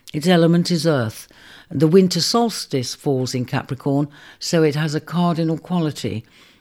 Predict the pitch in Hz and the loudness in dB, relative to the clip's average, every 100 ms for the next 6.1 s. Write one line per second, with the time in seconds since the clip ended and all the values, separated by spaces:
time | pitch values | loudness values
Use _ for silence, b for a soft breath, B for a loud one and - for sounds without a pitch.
0 | b _ 165 160 147 - 175 160 - 180 | b _ 2 2 2 0 0 0 0 0
1 | 180 185 170 147 156 147 139 160 139 127 | 2 0 -2 -4 -2 -2 0 -2 -2 -4
2 | 131 180 175 170 170 170 160 147 185 165 | -2 0 0 -2 -4 -2 -2 -2 -2 0
3 | 139 123 123 B B B B - 156 170 | 0 0 -4 B B B B -4 0 0
4 | 156 - 220 208 - 202 196 202 180 180 | -4 0 2 2 2 2 2 -2 -2 -2
5 | 190 196 196 202 190 185 180 170 - 120 | 0 0 0 -4 -2 0 0 -2 -2 -4